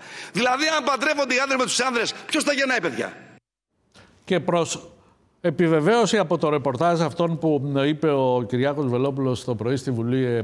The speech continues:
Speaker 2: Άρης Πίνο, η κυβερνητική πλευρά λέει, διαρρέει ότι το νομοσχέδιο που θα έρθει,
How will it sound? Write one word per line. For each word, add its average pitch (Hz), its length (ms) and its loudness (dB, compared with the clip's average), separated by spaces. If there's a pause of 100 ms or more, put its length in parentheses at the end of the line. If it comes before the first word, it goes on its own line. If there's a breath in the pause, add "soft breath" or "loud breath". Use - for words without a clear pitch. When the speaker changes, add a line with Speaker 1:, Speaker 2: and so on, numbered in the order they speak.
(120)
Speaker 2:
Άρης 117 320 -4
Πίνο, 131 420 -2 (540 loud breath)
η 151 220 0
κυβερνητική 139 640 0
πλευρά 196 600 2
λέει, 175 380 4
διαρρέει 180 640 2
ότι 190 300 2
το 156 160 0
νομοσχέδιο 190 680 2
που 185 160 0
θα 180 300 4
έρθει, 127 500 0